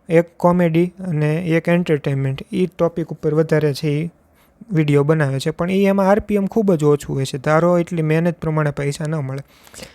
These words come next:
કઈ એવી કેટેગરી છે જેમાં આરપીએમ વધારે હોય? YouTube-નું ઓફિશિયલ ડેટા તમે જોશો ને ત્યારે તમને ખબર પડશે. હું તો લઈને આવ્યો છું તમારી માટે.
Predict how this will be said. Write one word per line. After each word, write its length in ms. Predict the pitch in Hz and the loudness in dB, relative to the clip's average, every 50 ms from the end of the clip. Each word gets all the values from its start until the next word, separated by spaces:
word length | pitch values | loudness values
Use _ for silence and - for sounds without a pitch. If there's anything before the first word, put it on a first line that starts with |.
| _ _ - | _ _ 0
કઈ 160 | - 196 202 226 | 4 4 6 8
એવી 240 | 220 208 202 196 | 6 6 6 6
કેટેગરી 520 | 190 - 180 170 - 180 165 165 160 160 156 | 4 4 2 2 2 0 -2 0 0 0 -2
છે 160 | - 165 156 | -2 -2 -2
જેમાં 300 | 139 147 147 143 139 135 | 0 0 0 0 0 0
આરપીએમ 440 | 147 151 - - - 170 151 135 131 | 0 0 -2 -2 0 0 0 0 0
વધારે 340 | 135 143 135 156 147 139 135 | 0 0 2 2 2 2 0
હોય? 180 | 131 127 135 | -2 -4 -4
YouTube-નું 540 | 139 139 147 165 165 - 180 165 165 160 147 | -4 0 0 0 0 0 0 0 0 0 0
ઓફિશિયલ 500 | 151 147 - 180 175 160 - 180 170 165 | 0 0 0 -2 0 0 0 0 0 2
ડેટા 280 | 160 170 165 - 170 160 | 2 0 0 0 0 -2
તમે 260 | - 175 165 165 160 | 0 0 0 0 0
જોશો 300 | 156 180 190 - 185 165 | 2 0 0 0 0 -4
ને 60 | 139 | -4
ત્યારે 220 | - - 143 139 - | -4 -6 -8 -6 -4
તમને 180 | 151 143 139 139 | -4 -4 -4 -4
ખબર 320 | - - 139 135 135 123 | -4 -6 -6 -6 -6 -6
પડશે. 340 | - - 147 139 - - 160 | -6 -8 -8 -8 -6 -2 0
હું 180 | 147 143 147 139 | 0 2 0 0
તો 140 | - - | 0 0
લઈને 300 | 143 143 160 165 156 139 | 2 4 6 6 4 2
આવ્યો 220 | 131 131 131 131 131 | 0 -2 -4 -6 -8
છું 160 | - - 151 | -10 -12 -12
તમારી 260 | - 139 135 135 135 | -10 -8 -8 -6 -6
માટે. 300 | 135 135 139 135 - 185 | -6 -8 -8 -10 -12 -16